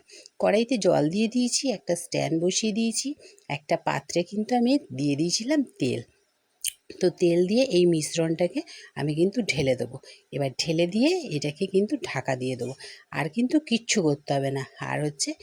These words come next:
এর সঙ্গে একটা just বাদামের চাটনি, ধনেপাতার চাটনিও ভালো লাগে, কিন্তু ধনেপাতার চাটনি আছে বলে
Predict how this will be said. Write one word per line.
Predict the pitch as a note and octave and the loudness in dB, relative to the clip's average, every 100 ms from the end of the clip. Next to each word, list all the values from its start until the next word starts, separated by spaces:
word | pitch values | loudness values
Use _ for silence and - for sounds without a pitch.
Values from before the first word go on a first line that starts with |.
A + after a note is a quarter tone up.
| - - - | -18 -20 -6
এর | D3 | -2
সঙ্গে | - F#3 F3+ A3 | 2 2 2 2
একটা | F#4 D#3 C#3+ - | 0 -2 -4 -2
just | D3 F#3 C4 - - D3+ | 0 0 0 -2 -4 -6
বাদামের | C#3 C3+ C#3 A3 - | -6 -4 -2 -2 -2
চাটনি, | - - - D3 C3+ - - _ | -6 -6 -6 -6 -6 -10 -20 _
ধনেপাতার | F#3 C#3 C3 C3 C#3 | 0 2 0 -2 -2
চাটনিও | - D#3+ - A3+ B3 | -4 -6 -4 0 0
ভালো | A3 F#3 | 2 4
লাগে, | D#3+ C#3+ | 4 0
কিন্তু | D3 D3 C3+ C#3+ | -2 -2 -2 -2
ধনেপাতার | D3+ D3+ C#3+ D#3+ | -2 -2 -4 -4
চাটনি | - E3 G3+ G3 | -4 -4 0 0
আছে | C#3+ - F#3 | 0 -2 -2
বলে | G3+ D4 | -2 -4